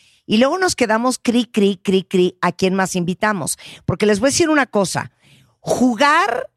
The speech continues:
a contestar las preguntas de todos ustedes, eh, como matrimonio, toma gente,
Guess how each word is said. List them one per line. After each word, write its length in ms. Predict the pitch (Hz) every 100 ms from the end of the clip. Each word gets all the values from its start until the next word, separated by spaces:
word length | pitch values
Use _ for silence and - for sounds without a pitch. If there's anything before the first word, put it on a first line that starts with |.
| _ -
a 160 | 202
contestar 600 | 208 214 190 202 - 254
las 180 | 277 262
preguntas 440 | - 196 220 226 190
de 100 | 160
todos 360 | 190 190 185
ustedes, 640 | 165 - 156 143 135 - - _ _ _ _ -
eh, 240 | 196 185
como 220 | - 190 180
matrimonio, 920 | 180 - 208 220 214 165 156 208 - _ _ _ _
toma 540 | 269 277 277 226 247 -
gente, 720 | - 226 214 202 170 143 139